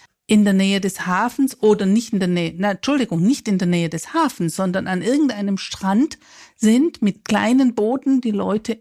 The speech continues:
evakuiert werden, an den Strand gehen und möglichst rasch weg vom Strand, um diese Grenzpolizisten beziehungsweise die britischen Behörden nicht zu sehen. Das musste dann bei Nacht und Nebel erfolgen und war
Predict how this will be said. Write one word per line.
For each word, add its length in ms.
evakuiert 840
werden, 340
an 140
den 160
Strand 440
gehen 280
und 340
möglichst 560
rasch 420
weg 240
vom 220
Strand, 520
um 180
diese 320
Grenzpolizisten 1200
beziehungsweise 720
die 120
britischen 560
Behörden 480
nicht 280
zu 60
sehen. 220
Das 120
musste 260
dann 160
bei 140
Nacht 280
und 120
Nebel 280
erfolgen 460
und 180
war 300